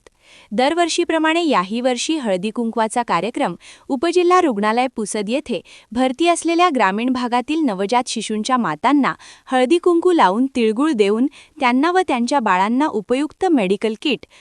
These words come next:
मुलांना नवीन कपडे व थोर महिलांचे पुस्तके वाणामध्ये देऊन हळदी कुंकवाचा सण वेगळ्या पद्धतीने मोठ्या उत्साहाने साजरा करण्यात आला. यावेळेस माणुसकीची भिंत महिला सदस्य मोनिका जाधव यांनी सर्व महिलांना आवाहन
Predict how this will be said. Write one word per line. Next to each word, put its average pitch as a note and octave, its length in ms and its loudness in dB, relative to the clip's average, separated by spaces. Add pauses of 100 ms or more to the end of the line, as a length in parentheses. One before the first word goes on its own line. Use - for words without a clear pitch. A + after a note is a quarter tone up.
(140)
मुलांना B3 440 2
नवीन A3+ 360 0
कपडे G#3+ 400 0 (260)
व C#4+ 80 2 (100)
थोर F4 240 2
महिलांचे B3+ 520 0
पुस्तके B3+ 480 -2
वाणामध्ये G3+ 600 -2
देऊन G#3+ 320 0 (240)
हळदी C4 320 2
कुंकवाचा E4+ 540 2
सण A#3+ 260 0
वेगळ्या G#3+ 380 0
पद्धतीने G#3+ 640 -2 (280)
मोठ्या C4+ 300 2
उत्साहाने E4+ 600 0
साजरा F3 360 -2
करण्यात E3+ 340 -4
आला. E3 200 -2 (600)
यावेळेस D4 520 4
माणुसकीची C4 600 0
भिंत A3+ 320 0
महिला A3 400 0
सदस्य A#3 420 -4
मोनिका G#3 460 -2
जाधव F#3 440 -2 (320)
यांनी C4+ 300 2
सर्व D4 340 0
महिलांना E4 520 2
आवाहन G3+ 360 -2